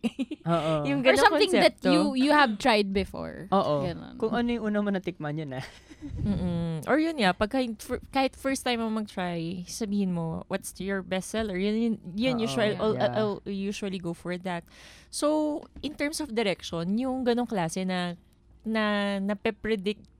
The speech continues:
Speaker 1: ako ng mga tao na hindi ko kailangan sabihin sa kanila minsan anong kakainin ko. <laughs> Sila, alam na nila.
Speaker 3: Mm.
Speaker 1: Or,
Speaker 3: Mm.
Speaker 1: sa,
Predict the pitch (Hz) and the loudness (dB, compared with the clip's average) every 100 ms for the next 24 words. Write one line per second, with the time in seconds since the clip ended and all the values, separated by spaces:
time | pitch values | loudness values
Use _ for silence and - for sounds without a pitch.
0 | - - - 196 220 220 208 202 190 190 | -20 -18 -6 -4 0 0 2 2 0 -2
1 | 170 160 - 156 151 151 151 151 165 - | -2 -4 -2 -4 -4 -4 -6 -8 -12 -16
2 | - - - 240 302 277 254 262 233 208 | -20 -18 -4 -4 0 2 4 4 2 0
3 | 226 220 208 196 190 185 180 190 185 165 | 0 -2 0 2 2 2 0 -2 0 -2
4 | 147 190 185 180 143 175 170 165 - 180 | 0 0 0 -2 -2 -2 -2 -2 -4 -4
5 | 247 220 185 185 208 196 180 165 156 160 | -2 0 2 2 2 2 0 -2 -2 -2
6 | 165 220 214 - - - 247 269 254 240 | -4 -10 -16 -16 -16 0 2 4 0 -8
7 | 226 - - - - 294 | -16 -20 -20 -20 -8 -8